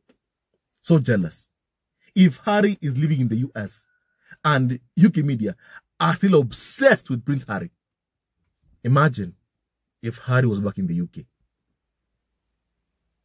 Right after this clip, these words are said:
And William knows he can't compete. He can't compete with Prince Harry. However, what the firm would do if they ever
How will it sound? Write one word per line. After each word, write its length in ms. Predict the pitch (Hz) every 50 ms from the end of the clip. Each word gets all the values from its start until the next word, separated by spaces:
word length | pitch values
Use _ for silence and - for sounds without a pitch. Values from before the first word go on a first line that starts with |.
| _ _ _ _ _ - 135
And 120 | 170 170
William 280 | 180 214 214 196 165 160
knows 320 | 165 147 131 120 110 113 _ _ _ - - _ _ _ _ _ _ _
he 80 | - 135
can't 220 | 123 165 160 156
compete. 540 | - 139 117 104 - 107 98 - - - - _ _ _ _ _ _ _ _ _ _ _ _ _ _ _
He 80 | 113 -
can't 260 | - - 160 135 -
compete 640 | - 107 95 - - 120 127 120 - - - - _ _ _ _ _ _ -
with 380 | 92 95 95 85 80 - - -
Prince 240 | 98 98 95 - - -
Harry. 240 | 82 78 - - _ _ _ _ _ _ _ _ - - - -
However, 520 | 113 113 147 196 202 139 104 90 82 - _ _ _ _ _ _ _ _ _ _ _ _ _ _ _ _ _ _ _ _ _ _ _ _ _ _ _ _ _ _ _ _
what 180 | - 143 170 165
the 120 | 139 156
firm 220 | - 165 147 156 175
would 220 | 233 269 180 143
do 240 | - 156 135 101 98 - _ _ _ _ _ _ _ _ _ _ _ -
if 140 | 143 131 117
they 140 | 135 143 -
ever 380 | 185 180 190 185 160 147 131